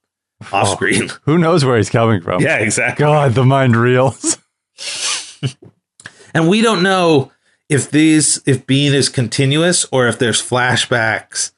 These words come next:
Speaker 2: Mm-hmm.
Speaker 1: or flash forwards.
Speaker 2: Oh.
Speaker 1: So he, he could have been coming from another episode's events.
Speaker 2: Yeah,
Speaker 1: His
Speaker 2: I
Speaker 1: car.
Speaker 2: guess.
Speaker 1: Yeah, 'cause
Speaker 2: Like,
Speaker 1: he,
Speaker 2: I,
Speaker 1: we
Speaker 2: we,
Speaker 1: don't
Speaker 2: we definitely don't know his whole deal yet. We don't
Speaker 1: No.
Speaker 2: know what he wants in life. We don't know. Does he have a job?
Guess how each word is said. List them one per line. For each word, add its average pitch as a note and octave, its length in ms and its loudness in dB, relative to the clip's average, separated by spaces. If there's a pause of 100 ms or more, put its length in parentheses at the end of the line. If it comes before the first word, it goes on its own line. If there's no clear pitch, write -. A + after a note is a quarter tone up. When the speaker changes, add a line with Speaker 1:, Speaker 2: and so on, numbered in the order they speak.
Speaker 2:
Mm-hmm. G#2 440 0
Speaker 1:
or G#2 220 0
flash G#2+ 400 -2
forwards. G2 680 0
Speaker 2:
Oh. E3+ 320 2
Speaker 1:
So A#2 60 2
he, C#3 300 0
he D3 160 0
could E3 100 2
have C#3 80 2
been C#3 140 2
coming B2+ 280 0
from A#2+ 280 -2
another A2 360 0
episode's G2 540 -2
events. F#2 680 -4 (480)
Speaker 2:
Yeah, B2+ 600 2
Speaker 1:
His - 20 2
Speaker 2:
I G#2+ 60 2
Speaker 1:
car. - 100 -2
Speaker 2:
guess. - 600 -2 (720)
Speaker 1:
Yeah, F#2+ 300 0
'cause A#2+ 200 -4
Speaker 2:
Like, C#3+ 160 2
Speaker 1:
he, B2 80 2
Speaker 2:
I, D#3 60 2
Speaker 1:
we - 80 2
Speaker 2:
we, D#3 60 2
Speaker 1:
don't G#2+ 340 -2
Speaker 2:
we D3 160 2
definitely G#3 480 0
don't C3 240 0
know A#2 200 2
his G#2 160 2
whole F#2+ 200 0
deal F#2 340 -8
yet. - 280 -10 (240)
We G#2 100 -2
don't B2 240 0
Speaker 1:
No. A#2+ 60 2
Speaker 2:
know A2 60 4
what G2+ 300 2
he A2 140 2
wants A#2 480 -2
in C3+ 160 2
life. B2+ 240 0
We B2 80 2
don't A2 100 2 (420)
know. - 140 -18 (240)
Does D3+ 180 0
he G#3 100 2
have F#3+ 100 2
a D3+ 40 0
job? F3 480 0